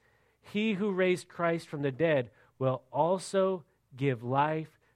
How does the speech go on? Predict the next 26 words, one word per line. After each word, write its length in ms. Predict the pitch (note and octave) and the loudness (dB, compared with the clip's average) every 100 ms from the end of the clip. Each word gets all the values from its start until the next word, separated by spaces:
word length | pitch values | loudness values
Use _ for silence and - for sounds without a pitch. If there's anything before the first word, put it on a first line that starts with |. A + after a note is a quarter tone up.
| - | -10
to 100 | C#3+ | -6
your 180 | B2 A#2 | -4 -4
mor-, 400 | A2 B2+ D3 E3 | -2 -2 -2 -4
mortal 400 | B2 B2 E3 F#3 | -6 -4 0 0
bodies 600 | D#3+ D3 A#2 A#2 G#2+ - _ _ _ | 2 2 2 -2 -8 -12 _ _ _
through 240 | - D#3+ F3 | -4 0 0
his 180 | F3 E3+ | 0 -2
spirit 560 | - - E3 A2+ G2+ _ _ _ | -4 -4 -2 -2 -6 _ _ _
who 140 | - C#3 | -6 -6
dwells 480 | A#2 A2+ A2 G#2+ C#3 | -2 -2 0 -2 -6
in 200 | B2 A2 | -6 -6
you." 240 | G2 E2 - _ _ _ _ _ _ _ _ _ _ | -8 -10 -16 _ _ _ _ _ _ _ _ _ _
If 400 | E3+ B3 - - - | 2 2 0 -18 -10
you 460 | E3 G#3+ A3+ A3 - | -4 0 0 -2 0
are 260 | E3 F3+ | 2 2
a 180 | D3+ E3+ | 0 -4
Christian, 600 | - F3 E3+ - A2+ G#2+ - _ _ | -4 -6 -4 -6 -6 -8 -12 _ _
you 300 | C#3 E3+ F#3 | -6 -2 -2
are 240 | D3 D#3 | 2 2
living 540 | C#3+ C3+ D#3 E3+ F3 F3 | 2 0 0 -2 -4 -4
in 200 | C3+ C#3 | -4 -4
the 100 | C3 | -4
spirit 400 | - - C#3 C3+ | -8 -4 -4 -2
of 120 | A#2+ | -4
the 80 | A#2+ | -4
resurrection. 640 | A2+ A2+ G#2+ G2 - F2+ | -4 -6 -10 -12 -14 -20